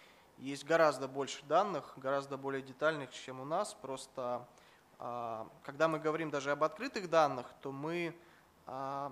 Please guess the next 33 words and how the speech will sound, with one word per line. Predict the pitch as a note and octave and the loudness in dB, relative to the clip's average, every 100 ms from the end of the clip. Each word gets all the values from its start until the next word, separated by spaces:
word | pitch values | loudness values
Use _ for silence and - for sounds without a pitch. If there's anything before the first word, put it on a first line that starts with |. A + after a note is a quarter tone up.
| - | -6
на | D3+ | -8
самом | - E3+ D#3+ D3+ | 2 4 4 0
деле | D#3+ D#3+ D#3 D3 - - - _ - - | -2 0 2 0 -4 -14 -20 _ -20 -10
видим | F3 F3 D#3 | -6 -4 -4
всегда | D#3 D#3+ | 0 2
только | D3+ C3 C3 | 2 -4 -6
верхушку | C3 - F3+ - B2+ | -8 -6 -8 -6 -4
айсберга. | B2 A2+ - - - | -2 -4 -12 -18 -14
Да? | D3 D#3+ | -10 -10
Вот | - - | -10 -12
если | C3 - | -12 -10
там | C3 C3 C3 | -6 -6 -6
вы | D3 C#3 - - - - | -6 -8 -12 -20 -20 -8
видите | F3+ F3 D#3+ | -6 -4 -4
какое-то | D3+ D3 E3+ D#3+ | -2 0 0 -2
приложение, | - E3 E3 E3 E3+ D3+ | -2 4 6 6 2 0
которое | D3 - D3 C#3+ | -4 -6 -6 -4
было | D3 D3 | -4 -4
сделано | C#3 D#3 D#3 C#3+ | -2 0 0 0
там, | B2 C3 B2+ | -4 -10 -8
для | C3 B2+ B2 D3+ | -6 -6 -4 0
того | D3+ D3+ | 2 2
же | C#3+ | 0
анализа, | D3 D#3 D3 C3+ C3 A#2+ - - - - | 4 6 4 0 -4 -4 -8 -20 -18 -10
где | C#3+ C#3+ | -2 0
лучше | C3+ C3+ C#3+ | 0 -4 -8
снять | - C#3 - | -4 -4 4
квартиру, | D#3+ E3 C#4+ C4+ G#3 | 4 4 2 2 0
чтобы | - D3+ D3+ | 0 -2 -2
не | |
быть | C#3+ C#3 | -4 -2
ограбленным, | C#3 C#3+ C#3 C3 B2 B2 B2+ | 2 6 6 4 -4 -8 -6
да, | E3 | -6